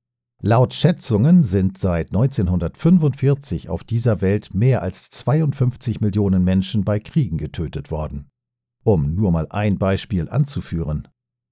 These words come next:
Alleine das U-S-Militär soll für zehn bis fünfzehn Millionen Tote in Korea, Vietnam und den beiden Kriegen im Irak verantwortlich sein. Dazu kommen dann noch etwa neun bis vierzehn Millionen Tote in Stellvertreterkriegen,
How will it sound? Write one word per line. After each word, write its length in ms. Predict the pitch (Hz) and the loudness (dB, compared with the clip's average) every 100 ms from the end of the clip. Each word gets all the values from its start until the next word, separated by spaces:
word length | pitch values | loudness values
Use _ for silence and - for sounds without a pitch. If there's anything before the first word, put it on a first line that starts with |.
| - | -6
Alleine 460 | 101 104 165 202 165 | 0 2 4 4 4
das 240 | 123 - | 0 0
U-S-Militär 1000 | 120 - 156 - 113 95 92 98 98 147 | -4 0 -2 -2 -2 -2 -2 -2 0 0
soll 260 | - 98 90 | 0 0 -2
für 300 | - 90 - | -2 -6 -4
zehn 360 | - 123 156 | -4 0 0
bis 200 | 127 95 | 0 -4
fünfzehn 560 | - 160 170 - 131 113 | 0 0 0 -2 0 2
Millionen 480 | 110 104 101 101 92 | 2 2 2 2 0
Tote 360 | 127 120 120 | 0 0 0
in 200 | 92 95 | -2 -2
Korea, 560 | - 98 95 117 113 110 - _ | -2 -2 0 2 2 0 -4 _
Vietnam 720 | 95 113 104 - 107 113 117 - - - | -2 2 2 2 2 4 2 0 -14 0
und 220 | 143 175 | 4 4
den 160 | 123 | 4
beiden 260 | 107 101 95 | 2 2 0
Kriegen 380 | - 117 101 110 | -2 -2 0 0
im 160 | 101 | -2
Irak 400 | 113 113 131 95 | -4 -2 -2 -2
verantwortlich 680 | - 98 80 - 76 - - | -4 -6 -6 -6 -10 -8 -10
sein. 340 | 90 78 65 - _ _ - | -8 -8 -10 -16 _ _ -4
Dazu 560 | 104 95 - 110 143 | -2 -2 -2 0 0
kommen 360 | 165 101 107 131 | 2 2 4 4
dann 220 | 101 98 | 2 2
noch 200 | 117 92 | 2 0
etwa 320 | - - 92 | -4 -4 -2
neun 340 | 87 85 110 127 | 0 2 2 0
bis 200 | 92 - | -2 -4
vierzehn 520 | - 135 - 113 95 | 0 0 0 -4 0
Millionen 460 | 92 92 98 104 92 | 0 0 0 0 0
Tote 340 | 110 98 - | -2 -2 -2
in 140 | 104 107 | -2 -4
Stellvertreterkriegen, 1300 | - 135 139 - 95 - 95 95 92 113 101 98 90 | 0 2 2 0 -4 -2 -2 -2 -4 -2 0 2 0